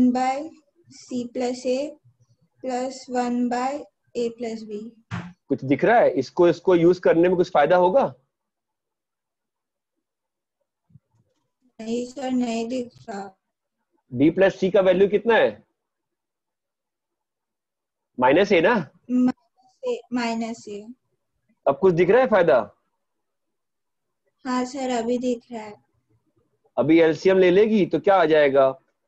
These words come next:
Speaker 2: एबी plus बीसी plus सीए,
Speaker 1: बीसी plus
Speaker 2: और नीचे
Speaker 1: सीए
Speaker 2: में
Speaker 1: by
Speaker 2: एबीसी।
Speaker 1: एबीसी।
Speaker 2: चमका?
Speaker 1: हाँ sir।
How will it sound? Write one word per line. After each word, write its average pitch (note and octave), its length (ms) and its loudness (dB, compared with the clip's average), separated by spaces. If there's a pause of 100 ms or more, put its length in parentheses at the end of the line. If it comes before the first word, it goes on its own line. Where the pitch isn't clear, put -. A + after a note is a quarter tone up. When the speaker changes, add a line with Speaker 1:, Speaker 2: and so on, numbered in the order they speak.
(140)
Speaker 2:
एबी D3+ 380 2
plus E3+ 300 2
बीसी D#3+ 480 0
plus A#3+ 360 2
सीए, G3+ 500 0
Speaker 1:
बीसी C4 340 -2
plus B3 300 -6
Speaker 2:
और D3+ 140 4
नीचे B3+ 260 2
Speaker 1:
सीए F3+ 100 4
Speaker 2:
में A3+ 160 4
Speaker 1:
by B3+ 280 -4 (240)
Speaker 2:
एबीसी। C4 360 2
Speaker 1:
एबीसी। A#3+ 800 -4 (840)
Speaker 2:
चमका? C#3 300 2 (1600)
Speaker 1:
हाँ C4 220 -2
sir। A#3 440 -6